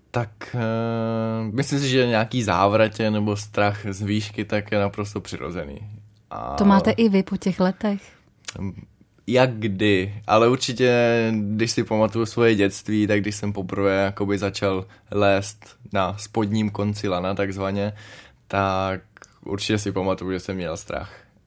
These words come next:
Speaker 1: Ale to, čemu já se věnuji nejvíc, to je sportovní lezení, buď na závodech, nebo na skalách. Tak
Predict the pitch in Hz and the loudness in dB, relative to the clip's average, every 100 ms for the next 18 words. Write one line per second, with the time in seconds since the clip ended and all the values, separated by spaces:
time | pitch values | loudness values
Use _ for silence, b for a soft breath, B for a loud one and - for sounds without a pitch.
0 | - - 78 85 90 92 95 95 95 95 | -14 -10 -6 -4 -2 0 0 0 0 -2
1 | 101 b b 113 107 - 110 110 107 104 | -4 b b -2 0 2 2 4 4 4
2 | 110 107 110 110 110 110 101 85 95 101 | 0 0 0 0 0 0 2 2 2 2
3 | 113 107 - 101 101 - - 107 104 110 | 0 -4 -6 -6 -6 -12 -8 -4 -2 0
4 | 110 107 110 110 110 107 104 101 98 95 | 0 0 0 0 0 0 0 -2 -2 0
5 | 98 95 98 98 104 101 95 90 - 101 | 2 2 0 -4 -4 -2 -4 -6 -2 2
6 | 101 107 - - B B B B _ - | 2 0 -4 -18 B B B B _ 0
7 | 98 98 101 98 - | 2 6 4 2 -6